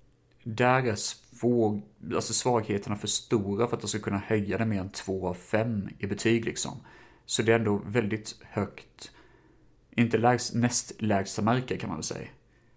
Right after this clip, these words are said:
Så Monkey's Paw är absolut på botten.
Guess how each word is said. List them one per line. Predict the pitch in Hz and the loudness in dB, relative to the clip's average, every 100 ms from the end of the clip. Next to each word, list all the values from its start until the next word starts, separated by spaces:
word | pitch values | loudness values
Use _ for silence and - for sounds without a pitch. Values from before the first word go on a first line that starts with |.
| _ | _
Så | - - 101 | -16 -4 0
Monkey's | 101 107 113 - | 2 0 -2 2
Paw | 120 120 | 4 6
är | 101 | 4
absolut | 98 - 101 107 117 - | 0 2 4 6 4 2
på | 101 | 0
botten. | 110 - - 82 | 0 -2 -8 -10